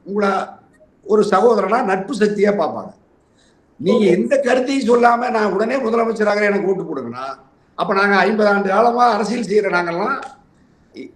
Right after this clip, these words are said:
அப்ப எங்க, எங்கள், நாங்களே ஒரு, ஒரு சட்டமன்ற உறுப்பினராகிறதுக்கு ஐம்பது வழக்குகளை சுமந்து, பல நெருக்கடிகளுக்கு ஆளாகி கிடக்கிற எங்களை போன்ற ஜனநாயக சக்திகள்,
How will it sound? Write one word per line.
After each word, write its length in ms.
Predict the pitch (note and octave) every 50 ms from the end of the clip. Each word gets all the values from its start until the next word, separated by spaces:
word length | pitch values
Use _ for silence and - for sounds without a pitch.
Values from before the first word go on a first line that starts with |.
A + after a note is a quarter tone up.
| _ _
அப்ப 180 | - G3+ A3 A#3
எங்க, 420 | G#3+ G3+ G3+ F#3+ G3+ G#3 G#3+ A#3
எங்கள், 360 | - F#3 F#3+ G3+ A3 A#3 A3 G3+
நாங்களே 420 | F#3+ F3 F#3+ A3 A3 A3+ A3+ A3+
ஒரு, 400 | A#3+ G3+ G#3 G#3 G#3 - - -
ஒரு 200 | - F#3+ F#3+ F3+
சட்டமன்ற 420 | - - F#3 A3 A3 A3+ A3+ G#3+ G#3+
உறுப்பினராகிறதுக்கு 680 | G#3 F#3+ G3 G3 G3 G3 F#3+ F#3+ F#3 F3+ F#3 E3+ A#3
ஐம்பது 380 | B3+ G#3+ F3+ G3 G#3 G#3 G3 F#3
வழக்குகளை 580 | F3 F#3 A3+ A#3 G#3+ G#3 G3+ G3 F#3+ F#3 - - - _ _ _ _ _ _ _ _ _
சுமந்து, 460 | _ - G3 G3+ G3+ G#3 G#3+ G#3 A#3+
பல 160 | F#3+ F#3+ F#3+
நெருக்கடிகளுக்கு 680 | F#3+ F#3 F3+ G#3 A3 F#3 G#3 G#3 G3+ G3 F#3+ F#3 F3+ F3+
ஆளாகி 440 | D#3+ D#3+ F3+ G#3 G#3 A3 G#3+ G#3+ G3
கிடக்கிற 560 | F#3 F3 F#3 E3+ E3+ E3 D#3 B2+ - - - _ _ _ _ _ _ - - - - - -
எங்களை 300 | C3+ D3 E3 G3+ G3+ G3+
போன்ற 240 | G3+ G#3 G#3+ G#3
ஜனநாயக 400 | F3+ E3+ E3+ F3 F#3 F3 - -
சக்திகள், 420 | C#3+ A#2 A2 A#2+ A#2+ B2+ B2+ -